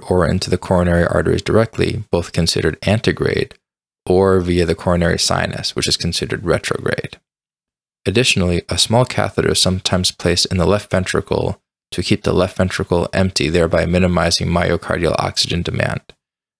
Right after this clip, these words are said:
This small catheter is known as a left ventricular vent. Which cannula is placed first? The arterial cannula, usually in the ascending aorta, is placed first.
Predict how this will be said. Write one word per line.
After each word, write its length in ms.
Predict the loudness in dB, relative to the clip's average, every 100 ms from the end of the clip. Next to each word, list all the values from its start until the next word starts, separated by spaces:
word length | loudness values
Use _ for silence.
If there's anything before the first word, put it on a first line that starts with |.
| -6
This 140 | -2
small 220 | 2 2 2
catheter 500 | -2 -4 0 0 2
is 140 | 0
known 220 | 2 2
as 100 | 2
a 80 | 0
left 320 | 0 -2 -2
ventricular 640 | -4 -2 -4 -4 -2 -2 -2
vent. 380 | -6 -8 -14 -20 _ _ _ _ _ _ _ _ _ _ _ _ _ _ _ -4
Which 340 | 2 4 2 -2
cannula 480 | 0 0 0 0 0
is 180 | 0
placed 340 | 0 0 0 0
first? 480 | -2 -2 -4 -4 -14 _ _ _ _ _ 0
The 160 | 2
arterial 460 | 2 2 2 4 2
cannula, 680 | 0 -2 0 0 0 -2 2
usually 480 | 2 4 4 4
in 120 | 2 -2
the 200 | 0 2
ascending 480 | 2 0 0 0
aorta, 440 | -2 -2 -2 -4 -4
is 160 | -4 -4
placed 320 | -4 -4 -4
first. 480 | -8 -6 -8 -8